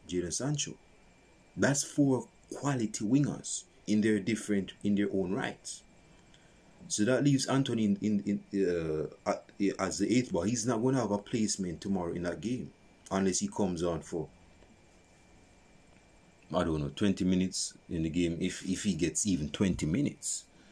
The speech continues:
I'm not even expecting him to get no sniff for the game tomorrow. But if he gets a sniff for the game tomorrow, I'm not expecting him to even start or even play most of the, most of, uh, the, the game minutes, man.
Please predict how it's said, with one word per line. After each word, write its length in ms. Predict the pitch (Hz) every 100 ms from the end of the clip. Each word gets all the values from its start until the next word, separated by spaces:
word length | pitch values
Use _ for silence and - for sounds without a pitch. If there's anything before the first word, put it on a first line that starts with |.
| -
I'm 120 | - 123
not 180 | 107
even 180 | 90 82
expecting 480 | 82 - 131 151 113
him 40 |
to 100 | 98
get 180 | 95 -
no 140 | 87 82
sniff 200 | - 92
for 100 | 80
the 60 |
game 240 | 78 76 73
tomorrow. 400 | - 78 69 - - - - - -
But 220 | 90 98
if 100 | 107
he 100 | 107
gets 200 | 98 98
a 80 | 113
sniff 200 | 113 101
for 120 | 104
the 60 | 95
game 240 | 92 85
tomorrow, 260 | 76 95 85
I'm 60 |
not 180 | 85 78
expecting 600 | - - - 98 - -
him 140 | 85 80
to 240 | - 90
even 260 | 85 76 80
start 680 | - - - 113 92 82 92
or 140 | 82
even 240 | 82 80
play 520 | 78 - 113 101 85 76 - - - - - _ - - _ _ - -
most 280 | 87 92 90
of 100 | 85
the, 240 | 80 76 -
most 300 | 92 87 82
of, 280 | 85 80 73 -
uh, 260 | 78 73
the, 220 | 71 85 90
the 120 | 90
game 240 | 82 78
minutes, 320 | 101 95 -
man. 140 | -